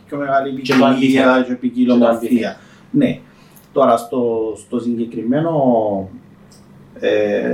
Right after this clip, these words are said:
Speaker 1: δεν που λέμε.
Speaker 2: Λέμε για τον
Speaker 1: <laughs>
Speaker 2: ζωγράφο μας.
Speaker 1: Ναι,
Speaker 2: Και,
Speaker 1: ε,
Speaker 2: και τα όρια της ελευθερίας.
Speaker 1: Α, ναι, στα όρια ήμουν. Ναι, λοιπόν, υπάρχει ο λίβελλος, που είναι όριο.
Speaker 2: Είχε μπράβο, ο
Speaker 1: Που
Speaker 2: Γόρης είναι μαλάκας.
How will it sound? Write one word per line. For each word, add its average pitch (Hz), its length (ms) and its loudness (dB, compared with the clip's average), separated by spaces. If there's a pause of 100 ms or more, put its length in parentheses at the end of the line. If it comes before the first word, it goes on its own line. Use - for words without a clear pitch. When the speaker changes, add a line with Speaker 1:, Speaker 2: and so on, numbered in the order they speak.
Speaker 1:
δεν 131 100 4
που 123 60 2
λέμε. 117 440 2 (600)
Speaker 2:
Λέμε 120 260 2
για 123 200 0
τον 127 260 2
Speaker 1:
<laughs> 120 60 -8
Speaker 2:
ζωγράφο 110 460 -2
μας. - 380 -18
Speaker 1:
Ναι, 117 320 4
Speaker 2:
Και, - 260 -10
Speaker 1:
ε, 107 460 0
Speaker 2:
και 101 120 -2
τα 104 140 2
όρια 120 240 2
της 120 160 -6
ελευθερίας. 120 480 -4
Speaker 1:
Α, 117 200 -2
ναι, 127 140 2
στα 117 260 -4
όρια 110 420 0
ήμουν. 101 220 -14 (100)
Ναι, 123 380 0
λοιπόν, 117 460 -2
υπάρχει 127 400 -2
ο - 20 -2
λίβελλος, 123 600 -4 (800)
που 127 60 0
είναι 117 120 4
όριο. 113 420 0
Speaker 2:
Είχε 123 160 2
μπράβο, 131 260 4
ο 113 560 0
Speaker 1:
Που 101 60 0
Speaker 2:
Γόρης - 180 4
είναι 143 100 0
μαλάκας. - 520 -2